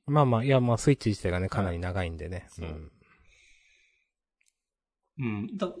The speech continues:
Speaker 2: 次、もしフォーが出るとしたらもう、一旦仕切り直してみたいな感じに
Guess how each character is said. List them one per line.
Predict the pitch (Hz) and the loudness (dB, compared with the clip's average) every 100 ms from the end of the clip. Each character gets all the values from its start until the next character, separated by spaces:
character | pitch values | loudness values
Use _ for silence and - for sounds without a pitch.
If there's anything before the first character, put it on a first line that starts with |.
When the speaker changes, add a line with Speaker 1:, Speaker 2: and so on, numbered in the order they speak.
| - | -18
Speaker 2:
次、 | - 180 180 262 339 - _ | -8 -4 0 0 0 -6 _
も | 220 202 | 0 2
し | - | 4
フ | 180 - | 2 2
ォ | 277 247 | 2 4
ー | |
が | 147 | 6
出 | 127 139 | 6 6
る | 113 101 | 4 2
と | - - 113 | -6 -10 -6
し | |
た | - | -2
ら | 110 | 0
も | 104 98 87 | 0 -2 -4
う、 | - _ _ _ _ _ _ _ _ _ _ _ _ _ _ _ _ _ _ _ _ _ | -12 _ _ _ _ _ _ _ _ _ _ _ _ _ _ _ _ _ _ _ _ _
一 | - 160 _ | -14 -14 _
旦 | - 208 208 208 208 | 10 10 10 6 0
仕 | - - - | -6 -6 -4
切 | 185 | -2
り | 202 | 4
直 | 202 202 202 | 8 8 6
し | |
て | - | 2
み | 110 | -2
た | 98 | -4
い | |
な | 87 | -6
感 | 87 87 | -4 -4
じ | 87 | -6
に | 87 85 | -4 -6